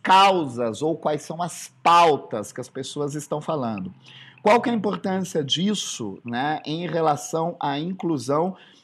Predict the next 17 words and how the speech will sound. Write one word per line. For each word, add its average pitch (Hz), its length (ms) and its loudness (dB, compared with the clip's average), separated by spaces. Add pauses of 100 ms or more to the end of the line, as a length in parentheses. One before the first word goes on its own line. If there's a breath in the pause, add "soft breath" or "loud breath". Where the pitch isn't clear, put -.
(240 loud breath)
e 160 120 2
diversidade? 143 960 -2 (240 soft breath)
As 120 220 -6
empresas 180 760 -2
começam 131 920 -4
a 180 220 6
perceber 143 920 -6
e 143 60 -8
se - 460 -8
contemporaneizar, 151 1700 -2 (460 soft breath)
né, 139 260 0
pra 156 280 0
essas 175 360 -2
pautas 170 680 4
que 151 100 -6
já 143 140 -2
estão 151 360 -4